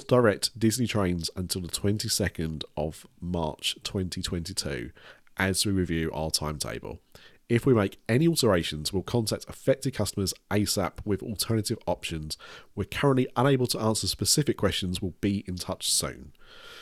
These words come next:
So that was, uh, put out on the fourteenth of September. Um, now, what that statement i-, is, literally, you cannot book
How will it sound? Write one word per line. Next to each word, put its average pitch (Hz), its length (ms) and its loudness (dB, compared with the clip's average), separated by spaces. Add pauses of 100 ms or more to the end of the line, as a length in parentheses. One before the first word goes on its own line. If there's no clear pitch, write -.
(140)
So - 160 -8
that 127 200 4
was, 131 280 2
uh, 110 220 6 (220)
put - 180 -2
out 110 180 2
on 104 80 -4
the 110 80 -2
fourteenth 104 640 -4
of 95 160 -6
September. - 600 -6 (1700)
Um, 98 520 2 (1120)
now, 117 360 6 (960)
what 165 260 6
that 143 180 6
statement 107 460 4 (220)
i-, 143 200 -12
is, 98 680 0
literally, 107 600 -2 (280)
you 107 460 4
cannot - 440 0
book - 420 -6